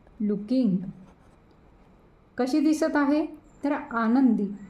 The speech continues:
म्हणून आपण इथे काय घेणार आहोत? लुकिंग हॅपी, म्हणजे आनंदी दिसत आहे, म्हणून आपण इथे लुकिंग हॅपी हे घेतलेले आहे. केव्हापासून?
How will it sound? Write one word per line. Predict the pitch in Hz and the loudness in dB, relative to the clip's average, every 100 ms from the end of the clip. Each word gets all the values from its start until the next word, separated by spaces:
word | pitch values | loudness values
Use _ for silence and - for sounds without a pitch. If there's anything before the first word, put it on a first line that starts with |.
| - | -4
म्हणून | 214 254 | 0 0
आपण | 269 254 262 | 0 0 2
इथे | 262 269 | 2 0
काय | 277 269 | -2 0
घेणार | 269 269 | 0 0
आहोत? | 262 277 302 - - - _ | 0 -2 -4 -12 -20 -20 _
लुकिंग | 214 233 240 254 285 381 - - - - | -2 -2 -2 0 0 -2 -8 -20 -20 -8
हॅपी, | 208 202 - - 254 185 - - - - - - - - - - - _ _ _ _ | -6 -6 -6 -2 -2 -2 -10 -18 -20 -20 -20 -20 -20 -20 -20 -20 -20 _ _ _ _
म्हणजे | 220 214 | -2 -2
आनंदी | 247 240 233 240 247 | 0 -2 2 4 4
दिसत | 320 311 254 240 | 2 0 0 0
आहे, | 202 185 185 - - - - - - - | -2 -2 -4 -8 -20 -20 -20 -20 -20 -6
म्हणून | 220 226 | -2 0
आपण | 240 233 | 0 0
इथे | 247 294 | 0 2
लुकिंग | 311 285 269 | 0 2 0
हॅपी | 247 220 220 | 2 0 0
हे | 202 202 196 | 0 -2 -2
घेतलेले | 208 202 202 202 | -4 -2 -2 0
आहे. | 202 247 - - - 285 | 0 -4 -10 -20 -8 -4
केव्हापासून? | 277 330 311 294 285 294 320 | 0 0 0 0 2 2 0